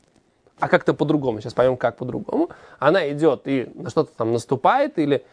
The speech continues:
что-то она там меняет, и, и это изменение, теперь она будет платить не пол ущерба, а четверть ущерба. Или нет такого, то есть, или, или вот этого вот, э, в случае её изменения от стандартного поведения,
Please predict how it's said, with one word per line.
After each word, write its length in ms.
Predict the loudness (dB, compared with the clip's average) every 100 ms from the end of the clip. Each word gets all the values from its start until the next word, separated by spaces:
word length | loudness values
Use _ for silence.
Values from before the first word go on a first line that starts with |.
| _ _
что-то 300 | -6 -2 2
она 100 | 0
там 180 | 0 -6
меняет, 460 | -2 0 2 0 -4 _ -20 _ _ _ _
и, 380 | -4 -4 -4 -8 -14 -20
и 240 | -18 -2
это 360 | 0 2 0 0 -6
изменение, 640 | -4 0 2 2 2 0 0
теперь 240 | -2 0
она 120 | 0
будет 240 | 2 0 2
платить 320 | -2 -2 0
не 160 | 0
пол 540 | 0 _ 0 4 4 2
ущерба, 420 | -2 -2 2 2
а 60 | 0
четверть 440 | -2 -4 -6 -20
ущерба. 240 | -20 -20 -20 _ _ _ -6
Или 240 | 0 0
нет 240 | 0 -2 -4
такого, 300 | -8 -10 -14
то 60 |
есть, 120 | -12 -6
или, 200 | -2 -2
или 280 | -4 -6
вот 160 | -4 -4
этого 200 | -2 -2
вот, 200 | -2 -6 -12 -20 _ -8
э, 120 | -8
в 80 | -2
случае 340 | 0 0 0
её 160 | 0 0
изменения 600 | 0 2 2 2 0 -2
от 80 | -4
стандартного 500 | 0 2 2 2 -2
поведения, 520 | -2 -2 0 0 -4